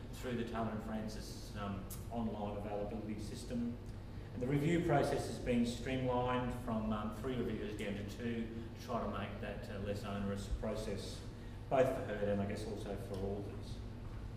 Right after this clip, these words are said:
Uh, submissions are still very good for the journal. There was a hundred and sixty-eight new submissions in the first six months of this year.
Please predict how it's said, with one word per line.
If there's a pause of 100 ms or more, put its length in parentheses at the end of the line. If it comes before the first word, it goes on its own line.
(540)
Uh,
submissions
are
still
very
good
for
the
journal.
There
was
a
hundred
and
sixty-eight
new
submissions
in
the
first
six
months
of
this
year.